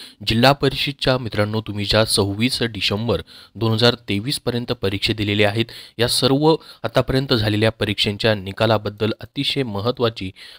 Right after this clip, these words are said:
आणि आनंदाची अपडेट तुमच्यासाठी असणार आहे. त्यासाठी हा व्हिडिओ शेवटपर्यंत पहा.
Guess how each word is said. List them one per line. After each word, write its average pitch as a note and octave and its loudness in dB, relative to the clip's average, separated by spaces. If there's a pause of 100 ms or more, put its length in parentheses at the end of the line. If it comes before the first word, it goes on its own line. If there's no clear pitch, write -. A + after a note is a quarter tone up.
आणि A2+ -4
आनंदाची A2+ 0
अपडेट G#2+ -4
तुमच्यासाठी G2 -6
असणार G2 -4
आहे. G#2 0
त्यासाठी - -4
हा A2+ 4
व्हिडिओ A2+ 4
शेवटपर्यंत A2 -4
पहा. A2+ 2